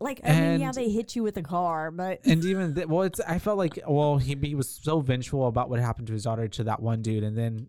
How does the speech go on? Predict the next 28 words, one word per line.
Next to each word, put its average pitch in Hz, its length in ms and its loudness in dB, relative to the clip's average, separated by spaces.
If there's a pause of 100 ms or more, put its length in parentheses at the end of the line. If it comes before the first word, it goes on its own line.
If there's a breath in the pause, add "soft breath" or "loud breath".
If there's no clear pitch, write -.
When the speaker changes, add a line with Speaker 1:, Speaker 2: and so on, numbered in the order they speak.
Speaker 2:
at 120 200 0
this 120 140 -2
point 117 160 -6
when 110 100 -6
they 110 120 -4
hit 110 160 -4
him, 110 100 0
I - 60 6
Speaker 1:
Like, - 100 0
Speaker 2:
feel 151 100 4
like - 120 4
Speaker 1:
bro, - 140 2
Speaker 2:
this 269 80 0
dude 220 100 4
Speaker 1:
you - 60 4
Speaker 2:
just - 120 0
Speaker 1:
murdered 135 100 2
Speaker 2:
has - 240 0
Speaker 1:
someone 127 240 2
Speaker 2:
really 131 120 4
big - 200 4
Speaker 1:
too. 156 160 0 (140)
Speaker 2:
anger 120 460 0 (140)
management 117 500 -2
issues 107 260 -4
Speaker 1:
Yeah. 87 60 -16
Speaker 2:
probably. 104 520 -4 (480 loud breath)
Um, 123 440 2